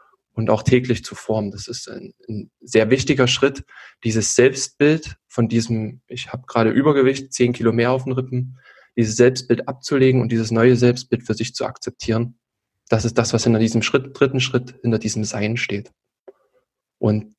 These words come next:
dann ist es schlussendlich die Zielvereinbarung mit dir selber, wie du das Ganze umsetzt. Also, dass du sagst, ich werd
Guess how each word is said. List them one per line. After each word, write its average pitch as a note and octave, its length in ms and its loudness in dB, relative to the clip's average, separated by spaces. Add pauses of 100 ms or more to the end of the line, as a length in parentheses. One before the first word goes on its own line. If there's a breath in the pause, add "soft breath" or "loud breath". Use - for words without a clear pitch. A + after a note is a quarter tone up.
dann C3 640 -2
ist B2+ 140 0
es A#2+ 120 -2
schlussendlich A#2+ 500 2
die A#2+ 140 -2
Zielvereinbarung B2 640 2
mit A#2 120 -4
dir A2 80 -2
selber, C3 260 0
wie B2 80 -2
du B2 100 2
das A#2 160 -2
Ganze A2+ 260 -2
umsetzt. D3 540 -2 (560 loud breath)
Also, A2+ 160 -2
dass A2+ 140 -4
du A2+ 120 -4
sagst, A2+ 360 2
ich A2+ 160 -2
werd A#2+ 340 2